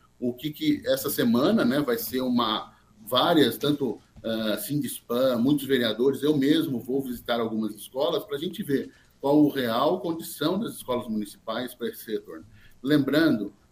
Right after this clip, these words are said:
eh, eu, eu, eu sou favorável, viu, André, ao retorno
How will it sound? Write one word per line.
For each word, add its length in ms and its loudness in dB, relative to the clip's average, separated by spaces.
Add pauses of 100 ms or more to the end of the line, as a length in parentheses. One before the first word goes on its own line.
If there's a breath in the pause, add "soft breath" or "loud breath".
eh, 640 -2
eu, 300 -4
eu, 320 -2
eu 80 -10
sou 160 -6
favorável, 680 0
viu, 160 -6
André, 480 -6
ao 240 2
retorno 840 -2